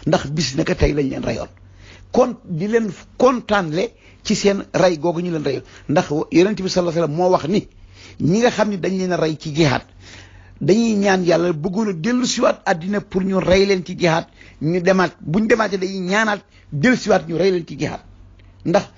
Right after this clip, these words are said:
mbégte ga nga xam si moom la ñu am foofu. Kon bu mu wax ni amuñu lay. Léegi daal cere, cere jañ,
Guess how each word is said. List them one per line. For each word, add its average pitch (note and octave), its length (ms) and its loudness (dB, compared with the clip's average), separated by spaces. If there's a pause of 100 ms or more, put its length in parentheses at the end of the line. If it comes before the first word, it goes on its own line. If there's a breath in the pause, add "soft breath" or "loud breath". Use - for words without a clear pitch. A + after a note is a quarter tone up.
(160 soft breath)
mbégte F#3+ 560 0 (200)
ga C#3+ 120 -2
nga G#3 80 0
xam F3 180 -4
si D3+ 140 -10
moom D#3 160 -4
la D3 60 -4
ñu C#3+ 100 -8
am - 120 -10
foofu. - 200 -10 (640 soft breath)
Kon E3+ 220 2 (580 loud breath)
bu C#3 220 0
mu A#3+ 160 2
wax - 140 -2
ni A#3 300 0
amuñu C#3+ 300 0
lay. F#3 180 2 (1040 soft breath)
Léegi G3 320 4
daal G#3 260 0 (720)
cere, A3 380 2 (120)
cere A3 240 -4
jañ, A3 260 -6